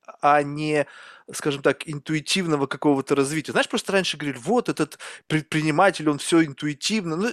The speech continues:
как-то вот был момент времени, когда было мало, э, компьютер-сайенс и было больше всего основано на каких-то принятии решений. Знаешь, там Ford построил там, э, гигантскую корпорацию, да, вот у него вряд ли было какая-то там big data, компьютер, который ему подсказывал, как у него там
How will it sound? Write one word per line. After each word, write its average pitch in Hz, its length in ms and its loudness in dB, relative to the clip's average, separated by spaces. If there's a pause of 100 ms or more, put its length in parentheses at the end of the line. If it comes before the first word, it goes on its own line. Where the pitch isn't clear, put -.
как-то 233 260 0
вот 160 80 -2
был 185 300 4
момент 165 360 2
времени, 262 320 0
когда 160 340 2 (240)
было 170 420 4
мало, 160 720 0
э, 127 560 -2 (160)
компьютер-сайенс 180 960 0
и 170 80 -10
было 220 280 0
больше 185 340 2
всего 160 200 0
основано 170 520 0
на 165 180 2
каких-то - 380 -12
принятии 147 460 0
решений. 147 420 0
Знаешь, 143 180 -8
там 107 140 -6 (240)
Ford 156 480 4
построил 127 500 2
там, 110 300 -4 (340)
э, 113 340 -4
гигантскую 127 600 0
корпорацию, 120 640 2
да, 139 160 4
вот 113 160 -12
у 123 40 -14
него 117 420 -10
вряд 127 260 0
ли 147 80 -6
было 120 200 -4
какая-то 113 360 -6
там 104 140 -4
big 117 260 -6
data, 143 300 2
компьютер, 147 500 -6
который 117 300 -6
ему 113 140 -8
подсказывал, 120 680 -2
как - 200 -4
у 123 40 -8
него 113 200 -2
там 110 160 -8